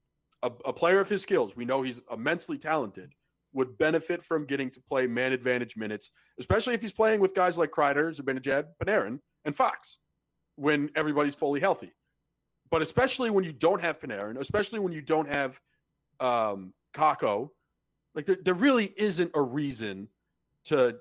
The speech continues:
have Colin Blackwell on the top power play line and Ryan Strome on the top power play line than Alexi Lafreniere. So that, that is, I just wanna, I wanna say it, that that's the one complaint I, I completely understand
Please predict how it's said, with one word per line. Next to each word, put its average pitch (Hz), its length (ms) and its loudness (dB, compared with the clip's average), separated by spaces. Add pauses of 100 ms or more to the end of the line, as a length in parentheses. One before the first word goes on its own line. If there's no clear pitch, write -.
(140)
have 135 400 -2
Colin 143 400 4
Blackwell 120 560 0
on 104 180 -4
the 104 60 -10
top 110 340 -4
power 104 260 -4
play 95 280 -12
line 95 360 -12 (360)
and 175 240 2
Ryan 151 240 2
Strome 120 300 0
on 107 80 -6
the 101 60 -10
top 104 280 -6
power 101 200 -6
play 104 160 -14
line 101 300 -8 (300)
than 175 100 4
Alexi 190 280 2
Lafreniere. 185 600 2 (240)
So - 160 0
that, 190 240 2
that 208 180 4
is, 226 260 -2 (220)
I 185 120 2
just 202 140 -6
wanna, 196 220 0 (160)
I 170 120 4
wanna 170 200 -2
say 180 340 0
it, 120 140 -8 (220)
that 139 140 -2
that's 175 240 2
the 196 80 2
one 175 180 0
complaint 156 420 -6
I, 127 240 -4
I 127 40 -4
completely 143 560 -6
understand 120 560 -10